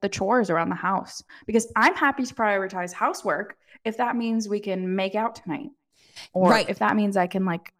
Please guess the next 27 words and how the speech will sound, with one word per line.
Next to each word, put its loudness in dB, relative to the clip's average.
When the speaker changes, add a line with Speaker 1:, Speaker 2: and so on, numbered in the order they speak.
Speaker 1:
rub 6
your 6
leg. 4
Speaker 2:
Yeah, 6
Speaker 1:
Um, 6
Speaker 2:
yeah. 4
<laughs> -6
Speaker 1:
and, 6
and 10
I 8
think 0
that 2
that's 4
a 0
big 4
question. 2
Like, -2
help 2
me 0
understand -2
what 2
helps -2
you -6
feel -8
sexiest. -12
Speaker 2:
Sure. 0
Speaker 1:
And 2